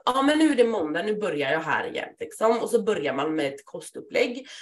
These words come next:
Och sedan så går det ett par dagar eller ett par veckor. Och så säger man, "Äh,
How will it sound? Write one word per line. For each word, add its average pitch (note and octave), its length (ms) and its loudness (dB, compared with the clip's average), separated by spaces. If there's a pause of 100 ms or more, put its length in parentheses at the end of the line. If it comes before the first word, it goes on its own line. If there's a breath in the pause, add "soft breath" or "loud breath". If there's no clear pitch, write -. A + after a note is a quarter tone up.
(200 loud breath)
Och C4+ 140 2
sedan A#3 320 4
så A3+ 100 -2
går G3 180 -2
det F3+ 60 2
ett F#3 120 -4
par A#3 100 -2
dagar G3+ 280 4
eller F3+ 80 0
ett F3+ 60 -10
par F#3+ 120 -6
veckor. G#3+ 520 0 (360 loud breath)
Och B3 120 4
så C4 120 -6
säger B3 180 6
man, F#3 100 4
"Äh, - 60 -8